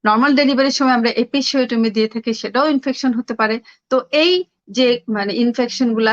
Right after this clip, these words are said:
খারাপ প্রভাবগুলা, এগুলা থেকে মুক্ত থাকার জন্য আমাদের জিডিএম নিয়ে চিন্তা করতে হবে। এবং যাদের জিডিএম হওয়ার সম্ভাবনা থাকে, আমি একটু আগে বললাম who are at risk,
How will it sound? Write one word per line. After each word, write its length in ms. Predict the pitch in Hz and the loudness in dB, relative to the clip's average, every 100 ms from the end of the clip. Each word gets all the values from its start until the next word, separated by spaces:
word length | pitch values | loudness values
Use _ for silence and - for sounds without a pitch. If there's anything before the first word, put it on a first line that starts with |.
| 220 - | -2 -2
খারাপ 240 | 220 226 - _ | 0 -2 -6 _
প্রভাবগুলা, 640 | 196 190 262 233 220 208 269 _ _ - | -8 -4 -4 -2 -4 -4 -4 _ _ -4
এগুলা 220 | 233 277 | -2 -2
থেকে 200 | 302 285 | -2 0
মুক্ত 240 | 254 226 269 | 0 -2 -6
থাকার 280 | - 262 277 | -6 -6 -6
জন্য 240 | 240 285 285 254 - - _ - | -4 0 0 0 -4 -12 _ -4
আমাদের 300 | 208 220 480 - _ _ 202 | -2 -2 -4 -6 _ _ -4
জিডিএম 420 | 202 233 240 240 | -2 2 4 4
নিয়ে 200 | 240 320 - _ | 4 2 -2 _
চিন্তা 260 | - 214 214 | -4 -2 -2
করতে 260 | 208 - 214 | -4 -4 -4
হবে। 240 | 214 254 494 _ _ - | -2 -2 -4 _ _ -4
এবং 220 | 208 262 330 _ _ | 0 0 -2 _ _
যাদের 260 | 220 208 269 214 | -2 2 2 2
জিডিএম 360 | 226 240 262 | 0 2 2
হওয়ার 260 | 247 247 262 | 2 0 0
সম্ভাবনা 600 | - 226 240 285 294 285 | 0 2 4 4 2 0
থাকে, 260 | - 269 269 | -2 -4 -2
আমি 160 | 254 240 | 0 0
একটু 160 | - | -2
আগে 160 | 240 247 | -2 0
বললাম 300 | 220 226 240 | 0 0 0
who 160 | 220 262 | 2 0
are 180 | 285 220 208 - _ - | 2 -2 -4 -16 _ -6
at 120 | 220 214 262 | -6 -2 0
risk, 260 | 262 - | -2 -6